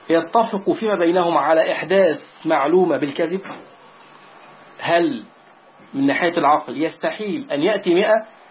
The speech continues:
ها، عشرة من إفريقيا وعشرة من آسيا وعشرة من ألمانيا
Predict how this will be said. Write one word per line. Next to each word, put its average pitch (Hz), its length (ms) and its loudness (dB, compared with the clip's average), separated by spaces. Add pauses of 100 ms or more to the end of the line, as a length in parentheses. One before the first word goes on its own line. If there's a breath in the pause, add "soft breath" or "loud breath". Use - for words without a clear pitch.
(360)
ها، 170 300 0
عشرة 170 380 0
من 156 140 0
إفريقيا 170 400 0
وعشرة 160 340 2
من 151 140 -2
آسيا 170 280 -2
وعشرة 160 320 0
من 156 160 0
ألمانيا 160 520 2